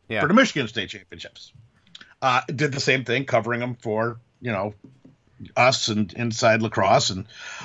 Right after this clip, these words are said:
Speaker 2: uh, again, which, which I appreciated, that they're covering the Midwest.
Speaker 1: Yeah.
Speaker 2: Anything that covers the Midwest,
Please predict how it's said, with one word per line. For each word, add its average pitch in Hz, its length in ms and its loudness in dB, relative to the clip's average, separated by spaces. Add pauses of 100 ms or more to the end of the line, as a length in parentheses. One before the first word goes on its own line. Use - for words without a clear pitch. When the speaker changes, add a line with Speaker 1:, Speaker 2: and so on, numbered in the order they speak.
Speaker 2:
uh, 101 280 6
again, 120 440 4 (160)
which, 120 220 0
which 135 260 0
I 123 100 6
appreciated, 117 720 2 (100)
that 107 180 2 (520)
they're 120 160 4
covering 131 680 2
the 139 80 -2
Midwest. 131 640 2
Speaker 1:
Yeah. 104 180 -4
Speaker 2:
Anything 170 340 2
that 170 140 2
covers 151 220 0
the 143 80 -10
Midwest, 147 440 -2